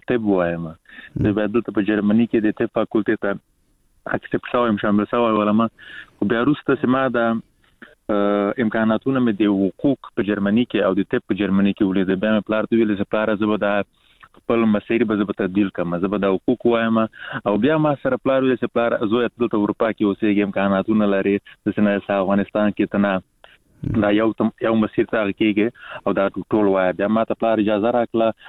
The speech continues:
Speaker 1: او د پلار اجازې سره زه اوس دوم کال د حقوق فاکولټې کې یم.
Speaker 2: مهم. ام، نو د پلار په مشوره مو حقوق، ا،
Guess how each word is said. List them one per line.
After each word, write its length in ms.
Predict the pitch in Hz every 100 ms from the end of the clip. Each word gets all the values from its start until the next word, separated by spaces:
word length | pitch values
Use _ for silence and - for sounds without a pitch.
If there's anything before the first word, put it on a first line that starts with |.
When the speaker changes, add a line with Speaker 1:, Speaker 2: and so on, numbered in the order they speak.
| 127
Speaker 1:
او 60 | 101
د 60 |
پلار 240 | 104 107 110
اجازې 400 | 104 104 113 107
سره 180 | 107 101
زه 60 |
اوس 180 | 110 95
دوم 160 | 107 110
کال 260 | 101 101
د 60 | 95
حقوق 340 | 95 92 - -
فاکولټې 380 | 92 87 82 85
کې 100 | 85
یم. 240 | 82 80 82 - - _ -
Speaker 2:
مهم. 300 | 101 95 98 - - - - - - _ _ _ - -
ام، 320 | 135 131 127 - - - - - - 64 - 57 143
نو 160 | 139
د 140 | 135 139
پلار 220 | 160 170
په 220 | 156 147
مشوره 420 | 139 131 143 143 160
مو 180 | 135
حقوق، 300 | 113 - 131
ا، 80 | 117